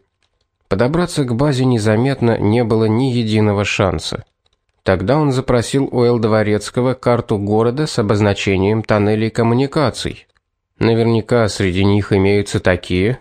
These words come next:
которые смогут ему пригодиться. «Я их вижу»,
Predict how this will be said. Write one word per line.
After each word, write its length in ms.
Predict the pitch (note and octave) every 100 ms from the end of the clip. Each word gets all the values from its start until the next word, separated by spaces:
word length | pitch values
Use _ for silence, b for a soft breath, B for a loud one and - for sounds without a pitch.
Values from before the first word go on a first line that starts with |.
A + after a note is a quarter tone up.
| _
которые 480 | G2+ F#2+ G2+ G#2 G#2
смогут 460 | - G#2+ G#2+ A2+
ему 220 | A#2+ A#2
пригодиться. 760 | A2+ A#2+ C3+ D3 D#3 - - - - _ _ _ _ _ _ _ _
«Я 300 | F2+ G#2 D#3
их 180 | F3+ -
вижу», 480 | D#3 B2 G#2+ G#2